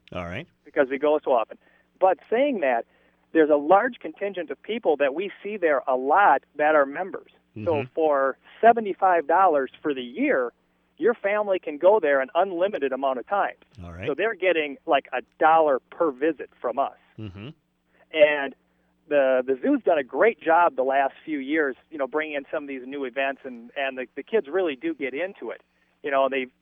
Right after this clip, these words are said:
Speaker 2: you know, they, they, they learn a lot, and they really get excited. They'll just stay at one area for an hour or two, and then we go home.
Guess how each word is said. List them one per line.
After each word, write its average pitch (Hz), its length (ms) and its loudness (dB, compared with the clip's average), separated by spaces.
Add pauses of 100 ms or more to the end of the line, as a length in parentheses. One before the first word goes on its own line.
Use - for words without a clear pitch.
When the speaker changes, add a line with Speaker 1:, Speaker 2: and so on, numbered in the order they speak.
(240)
Speaker 2:
you 147 100 -10
know, 123 220 -6
they, 127 100 -8 (100)
they, 127 280 -6 (180)
they 143 140 -2
learn 170 260 0
a 151 60 2
lot, 139 320 0
and 135 100 -6
they 131 80 -8
really 143 260 -4
get 131 140 -6
excited. 151 400 -4
They'll 127 140 -4
just 123 140 -14 (220)
stay 160 200 -2
at 127 120 -10
one 143 240 -2
area 151 420 0
for 127 120 -6
an 127 80 -6
hour 127 240 -2
or 123 80 -6
two, - 160 -18
and 160 100 -12
then 165 100 -10
we 170 80 -8
go 170 100 -2
home. - 180 -2